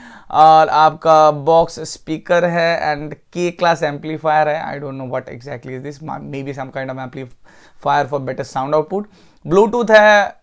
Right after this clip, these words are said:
टॉर्च लाइट है, that's a good thing, okay। फ़ोर जी VoLTE सपोर्ट है और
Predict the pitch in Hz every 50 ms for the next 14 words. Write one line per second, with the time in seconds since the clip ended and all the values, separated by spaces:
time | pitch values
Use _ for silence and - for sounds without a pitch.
0 | _ _ _ _ _ _ _ _ _ _ 143 139 147 180 202 - - 226 185 160
1 | 151 147 - 104 - - 226 - 139 131 131 - _ - 156 143 180 147 139 _
2 | - - 220 240 - - 143 143 - 147 147 165 - _ - _ _ _ _ _
3 | _ - - 226 247 247 285 269 233 220 214 190 214 202 170 196 175 170 196 190
4 | 190 202 196 202 - - - 160 165 170 175 180 - -